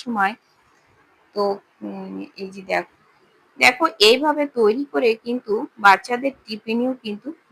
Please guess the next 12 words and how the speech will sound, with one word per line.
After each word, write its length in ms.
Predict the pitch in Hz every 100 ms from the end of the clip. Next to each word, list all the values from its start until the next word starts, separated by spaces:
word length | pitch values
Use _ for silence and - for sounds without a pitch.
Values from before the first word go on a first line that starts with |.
| 202
দেওয়া 200 | 196 185
যাবে। 280 | 185 175 185 208 _ _ _ _ -
তাছাড়া 420 | 240 247 254 196 - - _ _ _ _ -
অফিস 360 | 214 220 254 262
আদালতে 480 | 240 220 220 214 226 233 208
দূরপাল্লার 580 | 214 214 214 208 208 202
জার্নিতে 460 | 190 185 202 226 220 208 - -
কোথাও 300 | 190 226 226 208
যেতে 220 | 175 - 254
হবে, 220 | 240 196 196
তো 100 | 208 208 240 -
সবজি 400 | 190 196 214